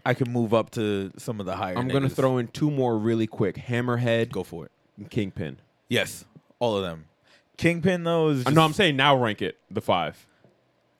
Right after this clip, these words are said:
Speaker 1: Oh, out of those five? Taskmaster, Taskmaster, Kingpin, Bullseye,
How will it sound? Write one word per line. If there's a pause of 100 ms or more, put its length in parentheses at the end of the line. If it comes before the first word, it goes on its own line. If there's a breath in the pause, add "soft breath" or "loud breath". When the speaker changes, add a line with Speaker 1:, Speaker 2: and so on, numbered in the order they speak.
Speaker 1:
Oh,
out
of
those
five?
Taskmaster, (380 soft breath)
Taskmaster, (840)
Kingpin, (1000)
Bullseye,